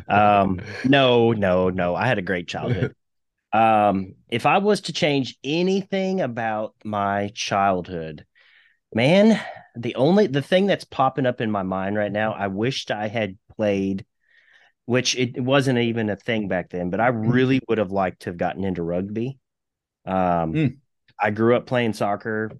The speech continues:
Speaker 1: from, like, four till nineteen, but
Speaker 2: Mm-hmm.
Speaker 1: now, like, I'm, I, I love CrossFit and I love functional strength and I love kettlebell.
Speaker 2: Oh, really?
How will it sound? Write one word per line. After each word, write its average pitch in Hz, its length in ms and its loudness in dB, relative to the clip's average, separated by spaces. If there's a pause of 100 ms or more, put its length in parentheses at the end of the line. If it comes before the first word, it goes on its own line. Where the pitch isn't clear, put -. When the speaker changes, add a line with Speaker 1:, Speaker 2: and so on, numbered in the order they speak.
(160)
Speaker 1:
from, 92 580 -2 (580)
like, 85 160 -4
four 113 540 2
till 107 220 0
nineteen, 110 840 0 (560)
but 110 160 -4
Speaker 2:
Mm-hmm. 98 240 -2 (440)
Speaker 1:
now, 123 760 2 (1040)
like, 104 200 -2
I'm, 107 220 0
I, 107 160 2
I 101 140 2
love 110 280 2
CrossFit 107 640 -4
and 98 160 -4
I 92 40 0
love 90 360 -2
functional 107 460 -4
strength 101 580 -2
and 87 100 -4
I 90 40 -4
love 90 260 -2
kettlebell. 107 240 0
Speaker 2:
Oh, 180 160 4
really? 185 260 2